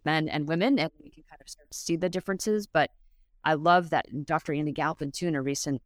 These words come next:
interview mentioned, um, that the, the whole notion that we shouldn't be eating carbohydrates before we train is just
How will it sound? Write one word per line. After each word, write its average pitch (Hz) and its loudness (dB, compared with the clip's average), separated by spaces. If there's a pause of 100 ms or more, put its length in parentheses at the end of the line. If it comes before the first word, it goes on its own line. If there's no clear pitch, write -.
interview 156 0
mentioned, 143 -2 (220)
um, 135 -4 (440)
that 139 2
the, 170 -2 (120)
the 156 -6
whole 175 -2
notion 156 0
that 135 0
we 139 -2
shouldn't 160 -2
be 143 0
eating 139 -2
carbohydrates 135 -4
before 135 -6
we 127 -2
train 160 -2
is 135 -4
just - -12